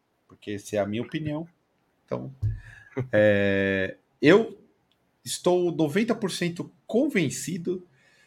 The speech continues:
que devo entrar numa frente contra os grandes festivais.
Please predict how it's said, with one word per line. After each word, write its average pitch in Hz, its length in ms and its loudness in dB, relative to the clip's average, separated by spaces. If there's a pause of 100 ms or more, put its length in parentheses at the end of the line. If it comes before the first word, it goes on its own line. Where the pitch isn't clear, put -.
(440)
que 156 360 0
devo 175 680 2
entrar 147 380 4
numa 151 240 2
frente 170 680 -2 (120)
contra 269 540 6
os 139 160 2
grandes 208 360 2
festivais. 123 920 2